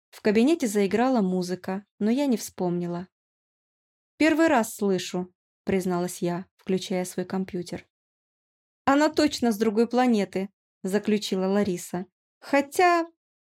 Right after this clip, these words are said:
у меня мама тоже такое не слушает».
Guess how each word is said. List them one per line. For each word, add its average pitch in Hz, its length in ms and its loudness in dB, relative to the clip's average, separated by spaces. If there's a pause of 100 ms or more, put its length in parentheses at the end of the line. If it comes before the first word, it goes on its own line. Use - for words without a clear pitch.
(100)
у 254 80 0
меня 277 260 2
мама 302 280 4
тоже 247 340 0
такое 208 380 -2
не 190 140 0
слушает». 185 720 -4